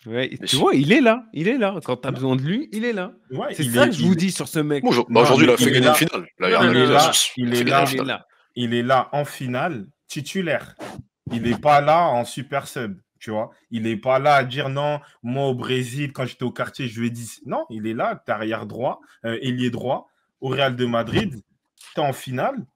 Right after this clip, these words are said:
Speaker 3: Voilà, il, il s'impose, il est régulier, il, il veut être décisif, il est décisif. C'est ça qu'on demande à un ailier droit du Real de Madrid. C'est tout à fait normal, c'est même pas une victoire ou une défaite. C'est, t'es ailier droit au Real de Madrid. T'as,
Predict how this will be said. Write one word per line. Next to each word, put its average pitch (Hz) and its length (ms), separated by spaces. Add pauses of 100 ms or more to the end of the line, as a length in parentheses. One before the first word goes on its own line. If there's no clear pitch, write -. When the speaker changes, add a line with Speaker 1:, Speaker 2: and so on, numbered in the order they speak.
(760)
Speaker 3:
Voilà, 349 300
il, 139 400
il 131 80
s'impose, 147 560
il 131 140
est 127 80
régulier, 131 720
il, 131 320 (240)
il 127 120
veut 165 180
être 127 100
décisif, 139 580
il 139 140
est 147 60
décisif. 131 440
C'est - 80
ça 170 140
qu'on 123 180
demande 120 320
à 110 60
un 107 100
ailier 107 220
droit 156 240
du 113 160
Real 110 180
de 117 80
Madrid. 214 380 (300)
C'est 120 120
tout 147 160
à 139 80
fait 131 160
normal, 139 400
c'est 131 140
même 131 180
pas 160 140 (220)
une 127 140
victoire 127 440
ou 123 60
une 123 120
défaite. 160 480 (120)
C'est, 180 400
t'es 151 180
ailier 190 300
droit 160 320 (200)
au 143 120
Real 156 280
de 156 100
Madrid. 143 460 (540)
T'as, 120 220